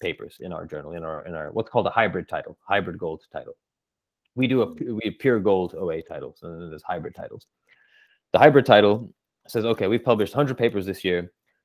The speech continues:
Speaker 1: Thirty of those papers were published open access," right? So that means that even if you and I are not subscribing to them, we can go access them.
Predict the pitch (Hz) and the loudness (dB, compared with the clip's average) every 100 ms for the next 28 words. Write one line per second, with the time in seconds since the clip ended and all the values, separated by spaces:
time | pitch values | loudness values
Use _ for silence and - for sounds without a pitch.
0 | _ - 147 143 117 113 - 113 101 95 | _ 8 8 8 4 2 0 -2 -2 -6
1 | - 101 107 95 92 101 101 87 67 - | -4 -4 -2 -4 -4 -6 -6 -6 -10 -12
2 | - - _ _ - 92 90 - _ _ | -16 -18 _ _ -6 -4 -4 -10 _ _
3 | _ - 139 139 127 123 104 110 120 160 | _ 0 0 2 0 0 -2 -4 4 4
4 | 165 131 131 135 107 104 104 95 104 107 | 4 0 0 0 0 0 -2 -4 0 0
5 | 85 - _ - 113 - 151 131 120 107 | -2 -12 _ -18 -14 2 6 6 4 -4
6 | 101 101 95 - 107 98 90 76 - - | -6 -6 -8 -6 -6 -4 -4 -6 -10 -18
7 | - - | -18 -20